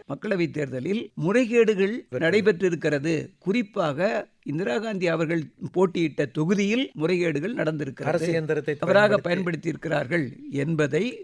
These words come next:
Speaker 1: அந்த நீதிமன்றம் குறிப்பிட்டு, அவர் ஆறு ஆண்டுகளுக்கு தேர்தலில் போட்டியிட
Speaker 2: போட்டியிட.
Speaker 1: முடியாது என்றெல்லாம் நீதிமன்றம் அந்த தீர்ப்பை சொன்னது. அதற்கு அடுத்தபடியாக இந்த மக்கள் பாதிக்கப்பட்ட விஷயங்கள் இருக்கு இல்லையா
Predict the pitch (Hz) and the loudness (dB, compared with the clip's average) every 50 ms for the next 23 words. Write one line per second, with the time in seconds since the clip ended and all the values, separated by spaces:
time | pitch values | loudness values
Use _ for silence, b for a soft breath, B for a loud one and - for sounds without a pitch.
0 | - - 143 151 165 160 156 143 156 180 196 202 180 180 165 139 131 139 - - | -8 -6 -4 -4 -2 -2 -2 0 0 0 0 0 -2 -2 -2 -4 -4 -6 -4 -2
1 | 165 190 175 165 - 139 - - 139 139 156 170 180 180 165 165 _ - 120 135 | 0 0 0 0 -4 -6 -6 -6 -6 -4 -2 -2 -2 -2 -4 -6 _ -2 0 2
2 | 147 165 190 202 240 262 - - _ _ - 175 151 175 202 214 208 196 180 185 | 6 8 8 6 6 0 -6 -12 _ _ -6 -4 0 4 4 6 6 4 4 2
3 | 208 220 202 185 180 165 131 - 160 156 135 139 - - - 160 190 208 190 185 | 4 6 6 6 6 4 2 0 -2 -4 -4 -4 -6 -4 0 2 2 2 2 4
4 | 165 180 202 185 - 190 220 233 - 214 190 170 170 147 147 139 139 143 135 123 | 2 2 0 2 2 2 2 2 2 2 2 2 2 0 -2 -2 -2 -2 -4 -6
5 | 127 131 135 135 135 - _ _ _ - 160 175 196 196 202 190 190 202 226 262 | -8 -8 -10 -12 -12 -16 _ _ _ 0 2 2 4 4 4 4 4 4 2 0
6 | 277 - 180 160 160 196 202 208 190 170 160 151 143 190 254 254 196 160 160 117 | 0 -4 -2 0 0 0 0 0 0 0 -2 0 -2 -2 -2 0 -2 -2 -2 0
7 | 156 180 180 139 151 165 - - 147 143 151 139 - - _ b b b _ - | 0 0 0 0 -4 -6 -4 -4 -4 -2 -2 -4 -4 -8 _ b b b _ -2
8 | - 160 175 180 165 139 147 143 170 226 226 277 277 233 247 175 160 147 131 120 | 0 2 2 2 2 2 0 0 0 0 -2 -2 -2 0 2 2 2 2 0 -2
9 | 107 117 139 165 180 196 - - _ _ _ _ _ 247 214 165 170 151 156 156 | -4 -4 -4 -4 -4 -4 -8 -12 _ _ _ _ _ -6 -4 -2 2 2 2 2
10 | 147 147 165 175 165 - 277 269 247 185 175 190 202 208 202 - 214 165 190 185 | 2 2 0 -2 2 2 2 2 4 2 4 4 4 4 2 -2 -2 -2 -2 -2
11 | - 175 160 151 - 175 170 160 139 127 123 131 131 143 160 165 | -2 -2 -4 -2 0 0 0 0 -2 -4 -6 -6 -4 -4 -4 -4